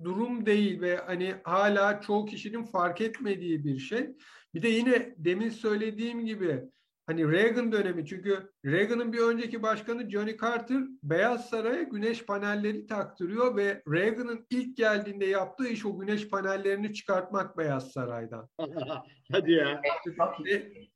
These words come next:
Speaker 1: böyle bir dönemin oldu. İşte o reklamda şey diyor, "Ya ama işte saç döküyor" falan, hani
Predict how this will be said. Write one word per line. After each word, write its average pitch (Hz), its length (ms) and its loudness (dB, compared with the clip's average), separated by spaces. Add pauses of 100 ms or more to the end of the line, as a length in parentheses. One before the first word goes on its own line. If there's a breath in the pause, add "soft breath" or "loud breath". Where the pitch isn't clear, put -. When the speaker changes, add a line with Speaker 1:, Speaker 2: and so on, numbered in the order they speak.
(240)
Speaker 1:
böyle 202 500 4
bir 262 300 4
dönemin 220 360 4
oldu. 220 300 2
İşte 160 160 -2
o 180 120 0
reklamda 208 600 0
şey 226 260 -4
diyor, 190 160 -2
"Ya 185 460 2
ama 196 180 -4
işte 202 240 -4
saç 196 340 0
döküyor" 202 400 -4
falan, 202 140 0
hani 202 340 -2